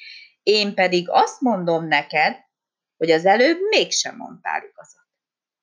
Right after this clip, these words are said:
„És miért nem mondtam igazat?” sziszegte a sikló kígyó. „Azért, mert neked nincs is lábad, egy se.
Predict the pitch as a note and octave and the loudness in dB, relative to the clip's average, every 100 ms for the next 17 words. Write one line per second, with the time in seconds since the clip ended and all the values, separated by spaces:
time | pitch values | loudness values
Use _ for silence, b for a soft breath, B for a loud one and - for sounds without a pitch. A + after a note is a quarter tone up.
0 | _ _ _ - D4+ - A#4+ A#4+ D4+ A3 | _ _ _ -16 -14 -8 -6 -2 -2 0
1 | G3 F#3 F3+ F#3 F3 C#3+ - - - _ | -2 0 0 0 -2 -4 -2 -10 -12 _
2 | - - F3 C#3+ - D#3+ D#3 - - - | -16 -12 -12 -12 -14 -14 -12 -14 -16 -18
3 | - - E3+ - _ _ B B B - | -18 -20 -20 -20 _ _ B B B -2
4 | D4 C4 B3 A3+ D4+ - _ - A3 A3 | 2 4 4 4 2 -4 _ -8 -6 -4
5 | A#3 C4+ F#4 C4 A3+ C4 F4+ E4 - A#3+ | -4 -2 -4 -2 -8 -6 -6 -6 -2 2
6 | D#3 C#3+ D3+ D#3 - _ _ - F3 E3+ | 2 0 -4 -4 -8 _ _ -4 0 0
7 | F3 - - D#3 C3+ C#3 - | 0 -2 -2 0 0 -2 -8